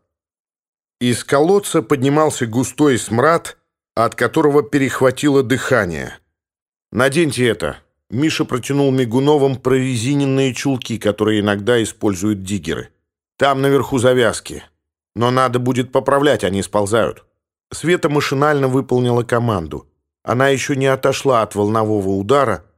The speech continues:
но из последних сил держала себя в руках и всё время беззвучно плакала.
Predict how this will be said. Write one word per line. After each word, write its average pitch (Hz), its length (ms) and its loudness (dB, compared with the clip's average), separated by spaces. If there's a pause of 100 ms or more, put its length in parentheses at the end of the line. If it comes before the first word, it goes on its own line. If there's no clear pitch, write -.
(140)
но 123 80 -2
из 120 140 -2
последних 160 600 -2
сил 147 300 -2
держала 113 480 0
себя 110 240 0
в 95 60 -2
руках 113 400 -2 (220)
и 123 100 -4
всё 120 220 -2
время 135 320 2
беззвучно 117 720 -2
плакала. 101 640 -2